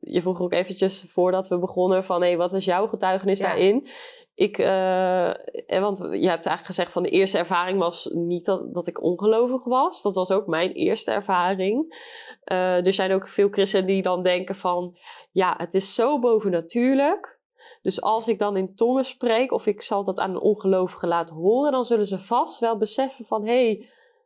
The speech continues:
Speaker 1: God is echt, want het is iets wat niet kan en nu kan het toch.'" Maar dat is natuurlijk, je gedachten gaat dan, gaan dan zeggen van,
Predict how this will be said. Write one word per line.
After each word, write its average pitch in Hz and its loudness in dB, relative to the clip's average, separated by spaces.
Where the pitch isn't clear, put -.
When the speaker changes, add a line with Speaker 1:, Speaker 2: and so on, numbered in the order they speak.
Speaker 1:
God - -2
is - 2
echt, - 0
want 196 0
het 196 -10
is 214 -6
iets 247 0
wat 196 0
niet 302 4
kan 285 0
en 226 0
nu 240 0
kan 240 -2
het 208 -4
toch.'" 170 0
Maar 185 2
dat 185 0
is - -2
natuurlijk, 190 0
je - -4
gedachten 190 -4
gaat 165 -2
dan, 170 -2
gaan 160 -4
dan 170 -4
zeggen 170 -2
van, 175 0